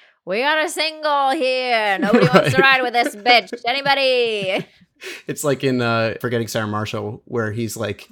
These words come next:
Speaker 2: "Yeah, just table for one." It's like, "Are you, aren't you gonna be bored? You want, like, a magazine or something?"
Speaker 1: <laughs> Right.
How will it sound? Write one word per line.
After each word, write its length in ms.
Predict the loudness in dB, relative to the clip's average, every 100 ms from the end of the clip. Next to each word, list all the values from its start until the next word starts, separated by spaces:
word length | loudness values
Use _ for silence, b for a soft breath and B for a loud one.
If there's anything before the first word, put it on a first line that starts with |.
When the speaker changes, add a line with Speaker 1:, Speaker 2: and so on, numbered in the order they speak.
| -4
Speaker 2:
"Yeah, 200 | 0 2
just 200 | 0 -4
table 220 | -4 -4
for 220 | -6 -6
one." 160 | -6 -6
It's 100 | -8
like, 140 | -10 -8
"Are 40 |
you, 160 | -8 -10 -10
aren't 140 | -6
you 40 | -6
gonna 120 | -4
be 100 | -6
bored? 340 | -6 -6 -4
You 80 | -4
want, 100 | -6
like, 100 | -4
a 60 | -4
magazine 560 | -2 -4 -4 -4 -4
or 80 | -2
something?" 440 | -2 -4 -2 -4 -2
Speaker 1:
<laughs> 340 | -4 -4 -6 -8 -12 -14 -20 _ -20 -12
Right. 120 | -12